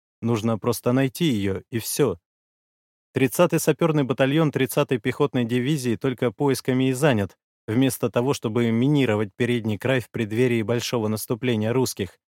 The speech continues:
Но результата пока нет. Я подключу к этой операции одного из лучших агентов, Хельгу. Ты ее знаешь.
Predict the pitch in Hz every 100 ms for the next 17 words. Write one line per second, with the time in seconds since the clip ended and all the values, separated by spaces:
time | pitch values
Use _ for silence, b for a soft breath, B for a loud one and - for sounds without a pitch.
0 | _ - 117 139 151 139 123 131 120 131
1 | 117 135 - 139 131 107 - _ _ _
2 | _ _ _ _ _ - 104 113 110 120
3 | - 127 - 123 117 110 107 120 135 131
4 | - 113 113 120 123 107 123 107 110 -
5 | 127 143 110 101 90 - 160 123 95 95
6 | _ _ _ _ - 160 160 160 175 139
7 | 98 -